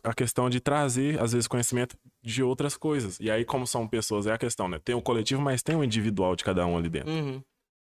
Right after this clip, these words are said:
Speaker 1: E aí tem o individual, e aí tem as opiniões, e aí tem as formações, e cada um, às vezes, um tem formação acadêmica,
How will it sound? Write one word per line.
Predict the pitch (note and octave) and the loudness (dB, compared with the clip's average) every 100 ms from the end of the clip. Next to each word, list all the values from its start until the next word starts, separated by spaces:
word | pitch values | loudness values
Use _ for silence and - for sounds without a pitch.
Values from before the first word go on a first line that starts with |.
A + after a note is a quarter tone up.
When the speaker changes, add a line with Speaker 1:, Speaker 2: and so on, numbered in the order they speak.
| _ - | _ -4
Speaker 1:
E | |
aí | G#2 G#2+ | 0 0
tem | G#2+ B2+ | 2 2
o | |
individual, | C3+ B2 C3+ C3 A#2 A2+ G#2 B2 E3 | 2 0 -2 0 2 4 6 4 4
e | C#3+ | 2
aí | B2+ B2 | 2 0
tem | - B2+ C#3+ C#3 | 0 -2 0 0
as | B2+ A#2+ | 0 0
opiniões, | B2+ B2+ C3 B2 A#2 C3 C#3 C3+ | -2 -2 0 2 2 2 2 2
e | A#2 A2 | 2 2
aí | G#2 A2 A#2 | 2 2 0
tem | B2 A#2+ | 0 2
as | A#2 | 0
formações, | - A#2+ A#2 - A#2 B2 B2+ | 0 0 0 0 0 0 2
e | A#2 | 0
cada | A2+ A#2+ A#2 | 0 2 4
um, | A#2+ | 2
às | A#2 | 2
vezes, | A#2 | 0
um | A#2 | 0
tem | A#2 A#2 | 0 0
formação | A#2+ A2+ A2+ | 0 0 0
acadêmica, | G#2 A2 G2+ A2+ A#2+ A2+ G2 | 0 0 0 0 0 -2 -8